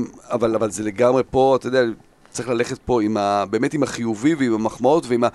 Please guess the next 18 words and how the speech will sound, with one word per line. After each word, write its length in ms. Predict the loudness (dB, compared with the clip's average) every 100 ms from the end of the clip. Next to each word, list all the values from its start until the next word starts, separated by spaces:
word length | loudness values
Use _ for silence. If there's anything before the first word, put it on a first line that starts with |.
| -6 -16
הקבוצה 520 | -10 -4 -2 2 2
שבגללה 720 | 2 0 -2 -2 2 4 4
זה 120 | 4 0
קרה, 400 | -2 0 2 4
ולא 240 | 4 4 6
בגלל 260 | 4 4
שלהגיד 640 | 2 2 2 2 2 0 2
לסטר 320 | 2 2 0
לא 100 | 2
הייתה 200 | 2 0
טובה, 280 | -4 -4 -2
היא 140 | -4 -8 -4 2
לא 80 | 4
הייתה 140 | 4
טובה 220 | 2 0 -2 -6
בגלל 360 | -6 0 0
סיבה 280 | 0 -2 -2
מסוימת. 440 | -2 -6 -8 -10